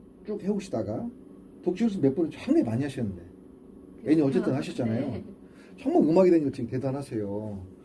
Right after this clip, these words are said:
Speaker 1: 그 보통 분들은 하시다가 아이들 가르치고 출강하고 그리고,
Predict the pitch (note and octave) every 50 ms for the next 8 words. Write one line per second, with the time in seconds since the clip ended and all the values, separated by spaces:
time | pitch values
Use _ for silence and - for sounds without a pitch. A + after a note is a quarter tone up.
0 | - - - - - - - G3 G3 F#3+ F#3 E3+ E3 D3+ C#3+ B2+ B2 - - -
1 | - - - - - F3 - - G3 G3+ F#3 E3+ F#3 E3+ D#3+ D#3+ D3+ C#3+ C3+ C3+
2 | C3+ C3 C3 B2+ B2 A2+ - - - - - - - F3+ F3+ - - F3 D3 A#2+
3 | A#2 A2+ A2 G#2+ G#2 G2 - G2+ A#2 B2+ C3+ C3+ C#3 C3 B2 - - B2 B2 B2
4 | - - - B2+ A2+ G#2+ A#2+ A#2 A#2 A#2 A#2 A2+ A2 A2 - - F#3 F3 F#3 E3
5 | B2+ A#2 B2+ A#2+ A2+ G#2+ A2+ A2 A2 A2 A2 G#2+ G#2 - B2+ B2 A2+ G#2+ A2+ G#2+
6 | G#2 G2